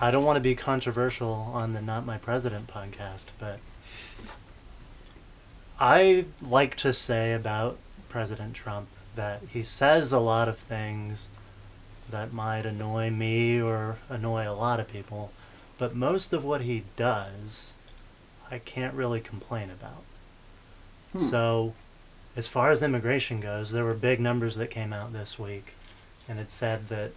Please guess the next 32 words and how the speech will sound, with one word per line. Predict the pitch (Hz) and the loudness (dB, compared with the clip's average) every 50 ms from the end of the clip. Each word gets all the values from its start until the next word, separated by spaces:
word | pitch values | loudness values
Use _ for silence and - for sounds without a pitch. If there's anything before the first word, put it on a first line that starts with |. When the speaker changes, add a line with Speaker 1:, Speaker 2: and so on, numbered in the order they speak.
| - - - - - - - 120 110 | -14 -20 -20 -20 -20 -18 -16 -14 -4
Speaker 1:
border | - 120 135 156 147 143 127 120 117 113 | 2 4 6 6 6 6 6 6 4 4
arrests | 113 110 107 104 - - - - - | 2 2 0 -2 -6 -10 -12 -8 -8
are | 117 107 | -8 -8
down, | 101 101 104 101 101 101 101 98 98 98 95 101 107 - - - - - - - - - | -6 -8 -8 -8 -6 -6 -6 -6 -8 -8 -10 -10 -12 -14 -14 -16 -16 -18 -18 -18 -10 -6
but | 113 107 104 - - | -6 -6 -6 -6 -6
interior | - 131 117 117 113 - - - 135 135 135 131 127 120 120 117 113 | -4 -2 0 0 -2 -2 0 2 2 4 4 4 4 4 2 0 -2
deportation | 104 - 120 117 117 - - 117 113 - - 127 123 113 - 117 110 | -2 0 0 0 0 0 -2 -4 -4 -2 -4 -4 -4 -2 -4 -6 -6
proceedings | - 110 104 - - 110 104 104 104 98 92 - | -6 -6 -8 -6 -6 -6 -6 -6 -6 -8 -10 -10
are | 92 | -12
way | 92 92 95 87 98 110 113 110 110 104 101 113 - | -10 -10 -10 -6 -2 -2 -2 -2 -2 -4 -8 -8 -8
up. | 123 117 110 - - - - - - - - - - - - - - - - - | -8 -8 -8 -8 -14 -20 -20 -20 -20 -20 -20 -20 -20 -20 -20 -20 -20 -20 -20 -16
So | - - - 123 | -8 -2 0 0
Speaker 2:
Hmm. | 117 | 0
Speaker 1:
it | 117 117 | 0 -2
seems | - - 139 156 165 156 135 - | -2 -2 0 2 2 0 0 2
like | 127 120 113 113 113 - - - - - - - - - - - | 2 4 4 2 0 -4 -10 -18 -20 -20 -20 -20 -20 -20 -18 -16
Trump | - - 123 120 123 120 - | -4 -2 0 0 0 0 -2
has | 120 107 - - - - | -4 -4 -6 -10 -14 -16
kept | - - 123 123 123 - - | -2 0 2 2 2 0 -2
his | 123 110 110 | -4 -2 -2
election | 110 107 120 143 139 - - 117 104 | 0 0 0 0 -2 -4 -6 -6 -8
promise | 107 - 110 104 107 104 104 107 110 - - - | -6 -4 -4 -4 -4 -4 -6 -6 -8 -8 -8 -8
and | 113 107 98 | -8 -8 -6
he's | 110 110 104 101 | -6 -8 -6 -6
enforcing | 107 107 98 - - - 117 117 113 - - 117 113 110 | -6 -6 -8 -8 -6 -4 -2 -2 -2 -4 -4 -4 -2 -4
the | 104 98 | -4 -4
law, | 92 98 110 117 104 - - - - - - - - - - - - - - | 0 2 2 2 2 0 -4 -10 -14 -16 -16 -12 -10 -10 -10 -10 -12 -16 -10
'cause | - - 110 | -8 -8 -6
Congress | - - 120 131 151 139 127 123 - | 0 2 2 2 4 2 0 0 0
hasn't | 120 117 113 110 107 117 | 0 0 0 -2 -6 -8
changed | 113 - 123 127 123 123 117 - - | -4 -2 -2 -2 -2 -4 -6 -6 -8
anything. | 110 104 101 107 - - 110 101 101 101 104 113 | -8 -8 -8 -10 -10 -10 -10 -10 -10 -10 -12 -14